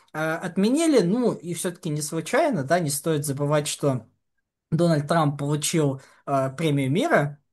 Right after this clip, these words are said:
э, из, э, рук Инфантино, которую утвердила фифа, и которой раньше не было, но вот она появилась к президентству Дональда Трампа, который так и не смог получить Нобелевскую премию мира, возможно, в этом году,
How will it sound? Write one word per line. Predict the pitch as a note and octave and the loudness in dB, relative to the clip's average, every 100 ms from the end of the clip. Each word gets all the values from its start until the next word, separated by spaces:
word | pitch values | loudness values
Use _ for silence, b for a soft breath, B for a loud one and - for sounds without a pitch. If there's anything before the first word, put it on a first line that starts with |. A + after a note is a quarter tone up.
| E3 | -6
э, | C#3 C3 A#2 _ | -2 -2 -6 _
из, | D#3+ D3 D3 D#3 | -6 -4 -2 -2
э, | C#3 C#3 | -2 -2
рук | C#3+ C3+ | -4 -6
Инфантино, | C3 - C#3 C#3+ C#3+ B2 | -6 -2 -2 0 -2 -2
которую | A#2+ B2+ B2+ B2+ B2+ | -6 -8 -8 -8 -6
утвердила | C#3 D3 C#3+ A#2+ | -2 0 0 -2
фифа, | B2+ D#3 - D#4+ | -4 -2 4 4
и | G3 | 4
которой | - C3 C#3 C3+ | 0 -4 -2 -2
раньше | C3+ C#3 C#3+ D#3+ | -2 -2 -2 0
не | B3 D#4+ | 2 4
было, | A3 D#3 | 4 0
но | C#3 F3+ | 0 -4
вот | D#3+ D3 | -6 -2
она | D3 D3+ C#3+ B B - | 0 0 -4 B B 0
появилась | F3+ G#3+ A3 G#3 D3 C#3+ | 4 4 4 4 2 0
к | - D3 C#3 C#3 | -4 -4 -2 -2
президентству | C#3 D3+ C#3+ D3 C#3+ - | -4 -4 -2 -2 -2 -4
Дональда | B2+ C3+ C3 C3+ | -6 -6 -6 -8
Трампа, | G3+ D#4+ F4 D#3+ C#3 B B | 0 0 2 0 -2 B B
который | C3 C3 C3+ | -10 -2 -2
так | C3 B2+ | -2 0
и | C#3+ | 0
не | C#3+ | 0
смог | D3+ C3+ - | 0 -4 -4
получить | A#2+ B2 - B2+ | -8 -6 -6 0
Нобелевскую | C#3+ A#2 A#2 A2+ - A2+ | 0 0 -4 -8 -6 -8
премию | - A#2 A2+ A#2+ | -8 -8 -6 -2
мира, | A3 D#4+ C3 | 0 0 -2
возможно, | B2 B2 A#2 A2+ | -4 -10 -10 -6
в | D#3+ | -4
этом | C#4 A3 | 0 0
году, | D#3 D3 D3 | 0 0 0